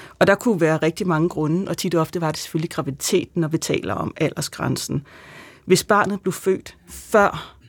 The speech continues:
øh, eller hvis barnet blev født uden for ægteskabet, fik det ikke juridiske rettigheder, kvinden fik ikke forsørgelse, og så videre. Så derfor har det jo været, været nødvendigt for mange par at få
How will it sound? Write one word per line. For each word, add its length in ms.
øh, 360
eller 260
hvis 140
barnet 300
blev 80
født 240
uden 140
for 120
ægteskabet, 560
fik 160
det 80
ikke 140
juridiske 420
rettigheder, 480
kvinden 360
fik 200
ikke 160
forsørgelse, 760
og 120
så 120
videre. 420
Så 120
derfor 360
har 140
det 140
jo 80
været, 360
været 340
nødvendigt 580
for 100
mange 320
par 480
at 80
få 280